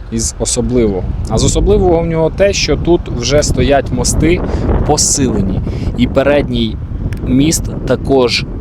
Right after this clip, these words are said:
посилений, е, і він йде редукторний. Ну, тобто як попереду, так і позаду.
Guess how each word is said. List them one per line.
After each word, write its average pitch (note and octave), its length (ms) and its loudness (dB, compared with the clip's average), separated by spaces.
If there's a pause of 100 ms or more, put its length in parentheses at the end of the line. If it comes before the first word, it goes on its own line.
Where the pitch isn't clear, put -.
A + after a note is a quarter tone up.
(160)
посилений, G3 760 2 (420)
е, A#2 320 2
і A2 200 -4
він D3 240 -2 (100)
йде A#2+ 300 2
редукторний. F#2+ 640 -4
Ну, C3+ 200 -4
тобто - 220 -2
як A#2 140 2
попереду, C#3+ 500 -2
так A#2 220 -4
і - 80 -8
позаду. G#2 400 0